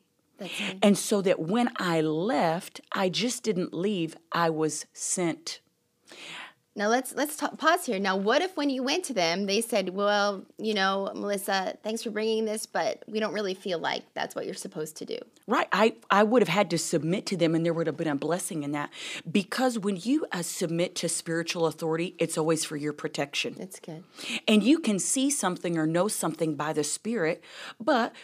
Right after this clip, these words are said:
Speaker 2: because your soul gets involved, you can, uh, miss the timing. I knew when I went to Rhema. Uh, you know, I, I told you last night I was in a Kenneth Hagin meeting,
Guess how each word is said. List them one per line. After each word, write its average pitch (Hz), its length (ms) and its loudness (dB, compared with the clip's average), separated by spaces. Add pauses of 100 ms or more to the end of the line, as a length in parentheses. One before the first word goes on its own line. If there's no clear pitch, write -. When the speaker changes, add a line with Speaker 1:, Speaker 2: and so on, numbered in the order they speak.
(140)
Speaker 2:
because 240 400 0
your 185 180 0
soul 190 640 2 (240)
gets - 300 0
involved, 180 520 -2 (260)
you 226 360 2
can, 190 520 -2
uh, 160 200 -2
miss 185 260 0
the 185 140 0
timing. 202 520 0 (500)
I 359 300 0
knew 381 400 -4
when 359 160 -2
I 339 260 -4
went 330 240 -2
to 320 120 -2
Rhema. 285 720 2 (560)
Uh, 269 120 6
you 277 60 8
know, 277 100 10
I, 269 200 4
I 233 80 2
told 240 260 -2
you 240 80 0
last 247 240 -2
night 277 160 0
I 202 100 -2
was 196 140 -4
in 202 60 0
a 185 60 -4
Kenneth 214 260 -4
Hagin 220 300 0
meeting, 180 340 0